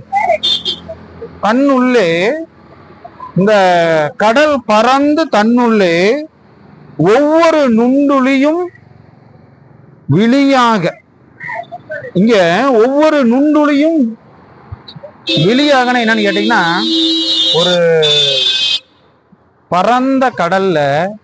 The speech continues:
இந்த நீர் குமிழிகள் மாதிரி பார்த்தா தெரியும், இந்த அலைகள் இப்படி போறதுதான் அந்த நீர் குமிழிகள் மாதிரி தெரியும் பாக்குறதுக்கு.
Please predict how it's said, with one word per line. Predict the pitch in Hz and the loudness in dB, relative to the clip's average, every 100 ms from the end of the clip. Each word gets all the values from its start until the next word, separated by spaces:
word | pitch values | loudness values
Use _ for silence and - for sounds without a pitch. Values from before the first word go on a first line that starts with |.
| - - | -12 -2
இந்த | 160 | 0
நீர் | 165 214 294 302 214 | 2 2 0 -2 -2
குமிழிகள் | 226 262 269 247 | 0 0 2 0
மாதிரி | 220 226 247 | 0 -2 -2
பார்த்தா | 190 185 | -2 -2
தெரியும், | 190 160 147 - _ - - - - - | -2 -2 -2 -4 _ -20 -20 -20 -18 -6
இந்த | 160 165 | -2 0
அலைகள் | 175 226 262 262 | 2 0 0 -2
இப்படி | 226 196 185 170 156 143 120 _ - | -2 0 0 0 -2 -2 -6 _ -4
போறதுதான் | 196 240 226 214 240 | 0 2 2 0 0
அந்த | 220 | 0
நீர் | 180 220 196 | 0 0 0
குமிழிகள் | 190 208 214 202 | 0 0 0 0
மாதிரி | 185 196 180 | 0 -2 -2
தெரியும் | 165 160 151 | -2 -2 -2
பாக்குறதுக்கு. | 151 151 135 127 131 139 220 | -2 -4 -6 -6 -2 -2 -2